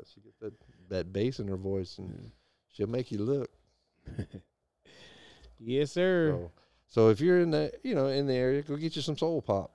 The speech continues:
Speaker 2: Yeah, get
Speaker 1: Help
Speaker 2: you some Soul Pop.
Speaker 1: help her out, 'cause I'm gonna go get some. We're gonna, we're gonna try it out
Speaker 2: We're
Speaker 1: here
Speaker 2: gonna
Speaker 1: on the
Speaker 2: and
Speaker 1: driveway.
Speaker 2: the next, next one we'll be talking about
Speaker 1: Yeah.
Speaker 2: 'cause we're gonna have two different flavors. He's,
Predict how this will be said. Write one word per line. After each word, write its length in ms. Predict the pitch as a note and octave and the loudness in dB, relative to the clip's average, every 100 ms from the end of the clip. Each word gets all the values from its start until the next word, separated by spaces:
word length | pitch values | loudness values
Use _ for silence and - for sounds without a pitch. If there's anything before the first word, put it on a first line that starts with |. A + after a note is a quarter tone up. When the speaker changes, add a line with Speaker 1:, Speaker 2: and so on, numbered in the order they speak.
| - | -12
Speaker 2:
Yeah, 200 | F2 C#2+ | -12 -10
get 140 | - | -2
Speaker 1:
Help 160 | B2 B2+ | -2 -2
Speaker 2:
you 60 | |
some 200 | - B2 | -4 -2
Soul 200 | A2+ G#2+ | 0 -2
Pop. 280 | F#2+ G2 F#2 C3+ _ | -2 -6 -8 -12 _
Speaker 1:
help 180 | B2+ C#3 | -6 -4
her 140 | D3 D3 | -2 -2
out, 200 | C#3+ - | -2 -2
'cause 100 | G2+ | 0
I'm 120 | A#2+ | 2
gonna 120 | C#3+ | 2
go 80 | B2+ | 0
get 140 | C3 C#3 | -2 -6
some. 160 | - E2+ F2+ | -6 -8 -4
We're 120 | B2 | -4
gonna, 120 | C3 | -2
we're 160 | G#2+ C#3 | -2 0
gonna 160 | C3 | 0
try 240 | G2+ A#2+ A#2+ | 2 4 4
it 80 | A#2 | 4
out 140 | A2+ | 2
Speaker 2:
We're 60 | G#2 | 2
Speaker 1:
here 160 | A2+ | 2
Speaker 2:
gonna 120 | A2 | 2
Speaker 1:
on 80 | A2 | 0
the 60 | G#2 | -4
Speaker 2:
and 60 | G#2 | -2
Speaker 1:
driveway. 400 | G2 F2+ F2 G#2+ | -2 -2 -6 -4
Speaker 2:
the 120 | G#2 | -2
next, 300 | A#2 C3+ - | 0 0 -2
next 280 | D3 C#3 - | -6 -6 -4
one 180 | D#3+ C#3+ | -4 -2
we'll 140 | C#3 | -4
be 80 | D3 | -4
talking 240 | C#3+ C#3 | -6 -2
about 280 | C#3 C#3 C#3 _ _ | -2 -2 -4 _ _
Speaker 1:
Yeah. 200 | C3 C#3+ F2+ _ _ _ _ _ _ _ | -8 -8 -10 _ _ _ _ _ _ _
Speaker 2:
'cause 120 | A#2 | -8
we're 80 | C3 | -4
gonna 160 | F#3 E3 | 0 0
have 120 | C#3 | 2
two 120 | E3+ | 4
different 260 | C#3+ A2+ G2+ | 4 0 2
flavors. 320 | C3 G2+ F#2 | 2 2 -2
He's, 240 | C3+ C#3 | -2 -2